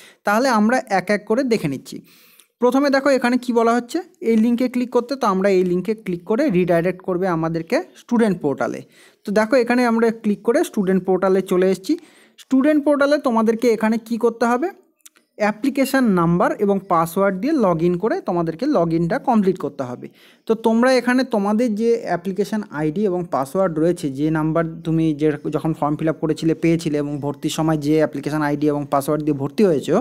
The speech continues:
অনলাইনে, সেটিকে দিয়ে তোমাদেরকে log in করতে হবে, ঠিক আছে? log in করবার পরে তোমরা সেখানে একটি ডিক্লারেশন ফর্মের ফরম্যাট দেখতে পারবে।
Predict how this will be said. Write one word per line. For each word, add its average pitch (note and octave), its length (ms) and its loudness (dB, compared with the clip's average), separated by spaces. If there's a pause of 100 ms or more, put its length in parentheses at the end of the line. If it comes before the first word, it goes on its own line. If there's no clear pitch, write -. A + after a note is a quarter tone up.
(360)
অনলাইনে, C#3+ 460 0 (540)
সেটিকে F#3+ 360 0
দিয়ে G3 300 2
তোমাদেরকে F3 440 0 (120)
log G3+ 220 4
in E3 160 0
করতে - 220 -10
হবে, - 240 -12 (640)
ঠিক B3+ 160 0
আছে? D#3 160 -2 (600)
log F#3 260 4
in D4 140 2
করবার G#3+ 440 2 (120)
পরে F3+ 200 2 (240)
তোমরা F#3 320 0
সেখানে F#3+ 520 -2 (1120)
একটি E3+ 260 0
ডিক্লারেশন G3 640 2
ফর্মের F3 420 0 (140)
ফরম্যাট F3 360 0 (100)
দেখতে E3 200 -2
পারবে। A2 260 -10